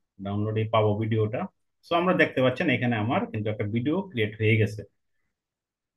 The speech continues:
তো দেখেন এখানে আমার একটা দুই মিনিটের কিন্তু ভিডিও আমার TikTok অ্যাড সম্পর্কে চলে আসছে, ঠিক আছে? তো এই ভিডিওটা এখন আমরা আপলোড করবো। এখানে হচ্ছে বি-, ইমেজটা ছোট আছে, দেখি নাই।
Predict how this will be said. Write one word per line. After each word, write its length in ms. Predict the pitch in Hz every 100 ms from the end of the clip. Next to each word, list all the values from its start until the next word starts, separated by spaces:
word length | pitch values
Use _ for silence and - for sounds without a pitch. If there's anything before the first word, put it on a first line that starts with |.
| _ _ _ _ _ _ _ _ _ _ _ _ - _ _ _ _ _ _ _ _ _ _ _ -
তো 280 | 180 180
দেখেন 380 | 175 165 - 196
এখানে 300 | 160 180 185
আমার 340 | 160 151 151 147
একটা 160 | 143
দুই 240 | 131 143 151
মিনিটের 340 | 143 127 127
কিন্তু 300 | 127 127 123
ভিডিও 300 | 123 135 131
আমার 220 | 117 135
TikTok 360 | - - - -
অ্যাড 200 | 104 104
সম্পর্কে 480 | 120 113 113 110 107
চলে 260 | 151 139
আসছে, 300 | 110 - - _ _ _
ঠিক 120 | 180
আছে? 220 | 190 104 - _ _ _ -
তো 60 |
এই 220 | 175 220
ভিডিওটা 500 | 214 196 208 202 196
এখন 240 | 165 156 156
আমরা 220 | 147 143
আপলোড 320 | 123 151 143
করবো। 140 | 143 120
এখানে 200 | 123 127
হচ্ছে 140 | 131
বি-, 280 | 127 131 123
ইমেজটা 460 | 123 123 123 127 -
ছোট 200 | 127 143
আছে, 240 | 113 107
দেখি 240 | 104 107
নাই। 240 | 101 160